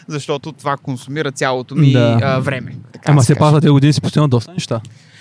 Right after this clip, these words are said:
Speaker 2: В, а, YouTube сферата,
Speaker 1: Ами,
Speaker 2: средата.
Speaker 1: успехът е нещо много относително, нали? Зависи с какво се сравняваш,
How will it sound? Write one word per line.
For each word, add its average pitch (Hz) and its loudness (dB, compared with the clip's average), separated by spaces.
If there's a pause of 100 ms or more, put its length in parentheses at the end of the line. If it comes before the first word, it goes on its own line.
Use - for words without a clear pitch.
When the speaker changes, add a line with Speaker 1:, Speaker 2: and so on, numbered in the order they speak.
(480)
Speaker 2:
В, 143 -14 (160)
а, 135 -14 (520)
YouTube 151 -12 (200)
сферата, 131 -16
Speaker 1:
Ами, - -8
Speaker 2:
средата. 220 -14 (280)
Speaker 1:
успехът 285 -8
е 202 -2
нещо 196 -6
много 170 -8 (260)
относително, 127 -10
нали? 165 -8
Зависи 180 -8
с 131 -14
какво - -18
се 143 -12
сравняваш, 131 -6